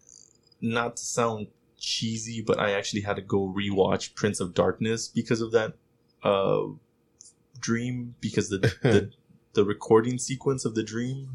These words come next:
Speaker 1: I don't know if you remember it,
Speaker 2: Mm-mm.
Speaker 1: where it's like, eh,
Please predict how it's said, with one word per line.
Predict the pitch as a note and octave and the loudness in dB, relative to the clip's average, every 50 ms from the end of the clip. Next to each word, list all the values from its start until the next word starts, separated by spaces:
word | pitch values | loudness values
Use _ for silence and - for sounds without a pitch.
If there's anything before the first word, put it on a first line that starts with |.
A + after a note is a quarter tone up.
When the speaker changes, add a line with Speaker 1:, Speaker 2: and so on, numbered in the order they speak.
| - | -4
Speaker 1:
I | - | -2
don't | G2 G#2+ | -2 0
know | G#2+ G#2+ A2 | 0 -2 -4
if | - - | -4 -2
you | A2+ G#2 | -2 -2
remember | G2+ F#2+ F#2+ G2 A2 G#2+ A#2+ A#2+ B2 | 0 0 0 -2 -2 -2 -4 -4 -4
it, | B2 A#2+ - _ _ _ _ _ _ _ _ _ _ - | -4 -6 -10 _ _ _ _ _ _ _ _ _ _ -12
Speaker 2:
Mm-mm. | G2+ G2+ G2+ - G2 F#2+ F#2 F2+ F2 F2 - _ - | -10 -10 -10 -8 -8 -6 -6 -6 -8 -10 -14 _ 0
Speaker 1:
where | - G#2+ G2+ G2+ G#2 | 4 4 4 4 4
it's | G#2 G#2 - - | 0 -2 0 2
like, | G2+ F#2+ - - _ - - _ _ _ _ _ _ _ _ _ - | 2 2 2 -2 _ -20 -20 _ _ _ _ _ _ _ _ _ -2
eh, | - G#2 - | 0 0 0